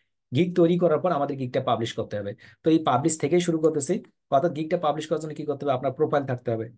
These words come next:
দেখুন আমি একটা ড্রাফট মোডে গিগ রাখছি, এই ড্রাফট মোডে সকলে almost গিগ চলে আসে। আপনি আবার বলেন না যে, "ভাই, এখানে টেস্ট বেসিস আমি তৈরি করেছিলাম, সেই গিগটাই কিন্তু দেখাচ্ছি।"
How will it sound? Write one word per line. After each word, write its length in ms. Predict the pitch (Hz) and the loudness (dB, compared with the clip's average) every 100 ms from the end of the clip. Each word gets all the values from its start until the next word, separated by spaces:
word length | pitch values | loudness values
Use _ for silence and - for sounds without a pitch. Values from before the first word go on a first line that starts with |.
| - | -4
দেখুন 200 | 127 135 | 0 0
আমি 200 | 131 135 | 0 -2
একটা 140 | 135 | -4
ড্রাফট 300 | 117 117 113 | 2 0 0
মোডে 180 | 127 127 | -4 -2
গিগ 260 | 113 107 | -4 -4
রাখছি, 340 | 107 95 - 87 | -4 -6 -8 -2
এই 240 | 117 127 | 0 0
ড্রাফট 300 | 123 117 - | 0 0 0
মোডে 140 | 127 151 | -2 -4
সকলে 320 | - 117 139 | -2 0 0
almost 280 | 120 120 117 | 0 -2 -4
গিগ 140 | 113 | -4
চলে 240 | - 104 90 | -2 -4 -2
আসে। 220 | - 87 _ _ _ | -4 -6 _ _ _
আপনি 220 | - 120 147 | -4 0 2
আবার 140 | 151 | 2
বলেন 240 | 135 139 | 0 -2
না 100 | 135 | -2
যে, 80 | 131 | -4
"ভাই, 120 | 131 | -2
এখানে 200 | 120 101 | -2 -4
টেস্ট 260 | 98 143 139 | 0 0 0
বেসিস 200 | 135 139 | -6 -4
আমি 160 | 127 123 | -4 -2
তৈরি 220 | 127 123 | 0 0
করেছিলাম, 280 | 120 131 165 | 0 -2 -2
সেই 200 | 135 113 | -2 -2
গিগটাই 300 | 104 110 107 | -2 -4 -4
কিন্তু 160 | 104 | -4
দেখাচ্ছি।" 400 | 92 87 - 90 | -6 -4 -2 -4